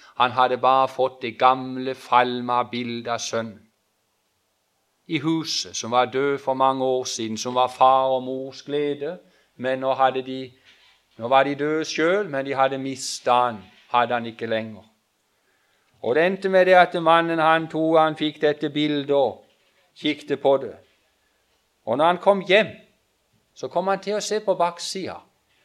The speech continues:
Og så sto det skrevet noe på baksida.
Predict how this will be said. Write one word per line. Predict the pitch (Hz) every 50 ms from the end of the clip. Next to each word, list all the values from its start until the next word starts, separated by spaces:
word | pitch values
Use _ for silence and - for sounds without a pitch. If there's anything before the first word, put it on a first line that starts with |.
| _ _ _
Og | - 127 120
så | 156 156
sto | - - 190 190
det | 196 190 185
skrevet | - - - - 175 185 202 214 220 220 214 233 196
noe | 180 185 196 202 202
på | - 175
baksida. | 156 160 160 160 160 - - - 180 160 113 92